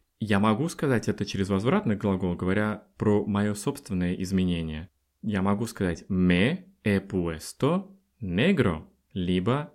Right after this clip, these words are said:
me pongo negro, если я хочу сказать в настоящем.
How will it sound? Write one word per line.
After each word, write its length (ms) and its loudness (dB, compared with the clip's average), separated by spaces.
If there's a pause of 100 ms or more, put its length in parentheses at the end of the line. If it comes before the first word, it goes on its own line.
me 260 2 (120)
pongo 560 2 (100)
negro, 520 -2
если 260 -6
я 40 -8
хочу 240 -10
сказать 300 -8
в 40 -4
настоящем. 760 -6